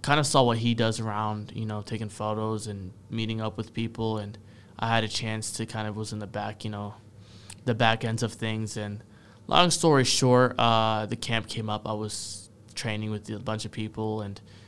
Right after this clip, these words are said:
taking class, and I was still fairly new. I never really had auditioned for much, like, a big script. I was really out and, you know, I was very, um, broad with my acting.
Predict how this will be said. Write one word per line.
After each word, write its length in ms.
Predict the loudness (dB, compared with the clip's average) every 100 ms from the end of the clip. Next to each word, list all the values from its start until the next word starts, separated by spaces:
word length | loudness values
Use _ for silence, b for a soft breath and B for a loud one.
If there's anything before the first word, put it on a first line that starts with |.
| B B
taking 240 | -4 -2
class, 520 | 0 2 2 0 -2 -6
and 240 | -6 -8
I 160 | -6 -4
was 180 | -2
still 260 | -2 -2 -6
fairly 420 | -6 -10 -10 -10
new. 200 | -10 -12
I 140 | -12 -6
never 280 | -4 -4
really 160 | -6 -6
had 140 | -8
auditioned 500 | -8 -8 -8 -6 -6
for 120 | -8 -8
much, 320 | -8 -8 -12
like, 120 | -12
a 40 |
big 200 | -14 -12
script. 480 | -12 -12 -12 -14 -14 -18 B B B B
I 100 | -6
was 180 | -6 -4
really 320 | 0 2 4
out 220 | 4 2
and, 300 | 2 -6 -8 -8
you 80 |
know, 280 | -8 -8 -10 -8
I 60 | -6
was 160 | -6
very, 460 | -2 2 4 2 2
um, 400 | 0 -2 -2 -8 B B -20 -20 -20 -20 -10 -10 -4
broad 440 | 4 8 8 6
with 140 | -2
my 140 | -6 -4
acting. 500 | -4 -6 -12 -12